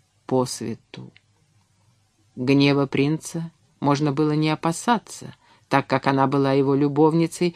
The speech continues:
в течение уже нескольких месяцев и ждала от него ребенка. Но госпожа де Бразен, соблюдая приличия, покинула город, где, несмотря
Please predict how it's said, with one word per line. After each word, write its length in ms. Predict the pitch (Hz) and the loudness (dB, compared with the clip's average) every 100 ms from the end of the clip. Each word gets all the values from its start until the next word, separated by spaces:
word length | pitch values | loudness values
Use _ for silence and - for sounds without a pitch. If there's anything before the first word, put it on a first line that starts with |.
| - | -8
в 80 | - | -2
течение 540 | - 156 160 156 156 156 | 2 4 6 6 4 2
уже 220 | 143 147 | 2 2
нескольких 680 | 151 160 - 156 - 160 | 0 -2 -2 -2 -2 0
месяцев 720 | 170 202 170 - 113 113 113 - - - | 4 6 4 0 -8 -8 -10 -14 -4 4
и 100 | 165 | 6
ждала 440 | 135 139 139 151 | 6 2 2 0
от 140 | 170 135 | -2 -4
него 280 | 135 143 | -2 0
ребенка. 720 | 151 151 131 127 113 - - - - _ _ _ _ _ _ _ | 0 -2 0 0 0 -6 -14 -20 -20 _ _ _ _ _ _ _
Но 200 | 135 135 | 0 2
госпожа 560 | 131 139 - 135 135 139 | 2 -4 -4 -4 -2 -2
де 160 | 135 | -2
Бразен, 520 | 131 131 127 131 131 147 | 0 -2 0 -2 -2 -4
соблюдая 640 | 147 135 143 131 147 135 | -4 -2 0 0 0 0
приличия, 680 | 135 139 131 165 - 165 | 0 0 2 0 0 -2
покинула 600 | 156 135 - 151 143 135 131 | 0 -2 0 0 2 0 0
город, 380 | 123 156 185 | 0 2 2
где, 240 | 156 131 139 | 0 0 0
несмотря 640 | 139 131 139 143 156 156 | 0 -2 -2 2 2 2